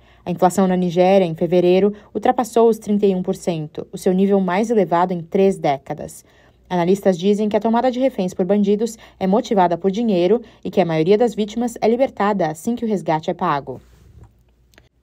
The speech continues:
A empresa nigeriana de consultoria de risco S B M Intelligence disse ter registrado quatro mil e setecentos casos de raptos, principalmente por militantes e bandidos armados, desde que o presidente Bola Tinubu assumiu o cargo em maio passado.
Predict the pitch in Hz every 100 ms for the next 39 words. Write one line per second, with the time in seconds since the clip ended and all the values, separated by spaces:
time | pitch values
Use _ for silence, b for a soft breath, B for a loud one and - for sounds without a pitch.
0 | _ _ 214 214 247 269 240 247 226 214
1 | 208 214 202 202 190 214 202 190 190 -
2 | 180 175 202 - 196 196 170 165 160 165
3 | 175 190 190 220 226 B B B 202 277
4 | 240 208 170 170 175 - 190 196 202 202
5 | 202 202 202 240 233 208 208 190 - 190
6 | 185 180 165 160 170 180 202 208 B B
7 | - 294 311 208 185 208 208 190 185 175
8 | 190 208 196 196 196 175 165 175 180 160
9 | 160 170 - B B 185 233 254 208 202
10 | 170 165 185 185 165 175 202 226 - 175
11 | 180 202 233 - 196 233 214 214 175 160
12 | 175 208 175 147 170 180 - 165 147 -